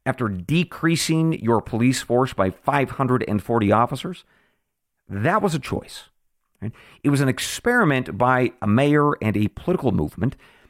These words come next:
to defund, well, what we know works. And now wide swaths of that city are,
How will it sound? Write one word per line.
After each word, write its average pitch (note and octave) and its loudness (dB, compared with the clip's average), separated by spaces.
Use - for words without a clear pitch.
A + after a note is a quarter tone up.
to C#3 2
defund, D#3 0
well, D3+ -2
what - 2
we C#3 6
know G2+ 4
works. - -2
And C3 -2
now F3 4
wide D#3 2
swaths D#3 0
of A2 -2
that A#2+ 2
city D#3 2
are, A#2 4